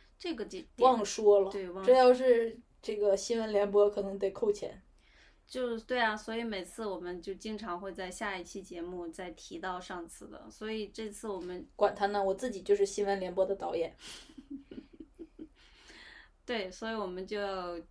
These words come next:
Speaker 1: 补充一下，给，给菊次郎打一个 patch，patch。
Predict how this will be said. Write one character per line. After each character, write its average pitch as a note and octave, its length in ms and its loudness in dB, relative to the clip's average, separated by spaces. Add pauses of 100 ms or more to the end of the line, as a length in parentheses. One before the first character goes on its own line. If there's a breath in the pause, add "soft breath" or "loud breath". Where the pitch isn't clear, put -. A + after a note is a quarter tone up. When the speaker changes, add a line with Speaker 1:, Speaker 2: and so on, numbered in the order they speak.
(140)
Speaker 1:
补 F3+ 140 -14
充 G3+ 260 -6
一 G3 40 -12
下， F3+ 300 -12
给， E3+ 320 -10 (120)
给 E3+ 160 -10
菊 F#3+ 180 -12
次 G3 160 -12
郎 F#3 220 -6
打 F3+ 200 -12
一 - 60 -14
个 F#3 260 -10
patch，patch。 - 1800 -12